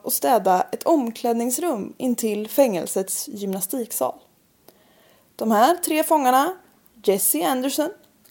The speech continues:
Christopher Scarver och Jeffrey Dahmer sitter samtliga inne för mord. Om någon timme kommer bara en av dessa tre mördare fortfarande vara i livet.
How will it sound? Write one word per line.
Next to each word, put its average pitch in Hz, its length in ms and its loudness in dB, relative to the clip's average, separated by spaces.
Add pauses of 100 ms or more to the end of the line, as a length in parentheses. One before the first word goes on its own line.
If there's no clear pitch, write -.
(140)
Christopher 294 460 2
Scarver 330 560 4 (360)
och 196 160 0
Jeffrey 196 460 2
Dahmer 127 460 8 (400)
sitter 262 280 -2
samtliga 214 520 0
inne 190 200 -2
för 190 80 -8
mord. 294 360 0 (1500)
Om 220 120 -2
någon 196 160 -2
timme 202 400 -4 (260)
kommer 185 220 -4
bara 180 220 2
en 220 480 -2 (100)
av 214 120 -6
dessa 196 240 -2
tre - 320 -4
mördare - 480 -6 (480)
fortfarande - 560 -12
vara - 120 -4
i - 40 -6
livet. - 600 -12